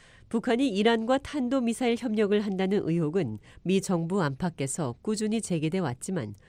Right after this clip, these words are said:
트럼프 대통령이 직접적으로 이를 언급한 건 이례적인 일입니다. 트럼프 대통령은 최근 트위터를 통해 북한에 대한 비난 수위를 높이고 있습니다.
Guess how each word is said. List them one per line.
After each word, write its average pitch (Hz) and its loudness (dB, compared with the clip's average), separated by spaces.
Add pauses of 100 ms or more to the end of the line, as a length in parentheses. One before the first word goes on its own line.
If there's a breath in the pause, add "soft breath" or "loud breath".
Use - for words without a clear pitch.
(280 soft breath)
트럼프 202 2
대통령이 190 2
직접적으로 208 0
이를 185 2
언급한 165 -2
건 147 -2
이례적인 160 -2
일입니다. 113 -4 (720 soft breath)
트럼프 233 2
대통령은 233 2
최근 247 0
트위터를 240 0
통해 185 -2 (100)
북한에 190 2
대한 202 0
비난 214 2
수위를 196 0
높이고 185 0
있습니다. 123 -4